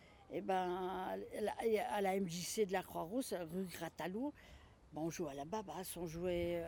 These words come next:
au baby-foot. Vous voyez, c'est ce qu'il faudrait à ces jeunes-là. Mais ils ont rien. Alors, ils font, bah, des bêtises, ils fument le chichon, ils f-, ils f-, ils font ri-, des bêtises, vous voyez. C'est dommage pour eux. Si, c'est pour distraire, hein. Il faut sortir de,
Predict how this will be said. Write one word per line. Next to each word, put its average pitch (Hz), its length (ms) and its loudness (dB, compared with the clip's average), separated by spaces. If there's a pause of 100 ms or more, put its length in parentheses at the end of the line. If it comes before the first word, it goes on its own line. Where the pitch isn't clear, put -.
au - 20 -2
baby-foot. 202 680 0
Vous - 300 -20
voyez, 285 260 6 (220)
c'est - 160 -4
ce - 80 -4
qu'il 302 160 6
faudrait 254 640 4
à 160 80 -2
ces 180 220 -2
jeunes-là. 165 560 4 (440)
Mais 262 100 6
ils 311 80 12
ont 311 80 12
rien. 320 380 10 (380)
Alors, 196 260 6
ils 196 60 4
font, 190 300 0
bah, 175 180 0
des 190 160 2
bêtises, 254 460 4
ils 190 80 0
fument 180 240 -2
le 170 80 0
chichon, 233 580 -2 (320)
ils 208 80 -4
f-, - 160 -10 (180)
ils 220 120 -4
f-, 165 160 -10
ils 214 60 -6
font 262 160 -2
ri-, 240 240 0
des 233 160 4
bêtises, 285 400 6
vous 233 60 0
voyez. 240 360 4 (340)
C'est 233 160 2
dommage 269 380 12
pour 302 260 4
eux. 320 120 6 (320)
Si, 330 360 10 (240)
c'est - 200 -4
pour 254 200 2
distraire, 233 580 4 (280)
hein. 196 160 2 (300)
Il 247 60 -6
faut 226 140 -2
sortir 190 420 -2
de, 190 120 -6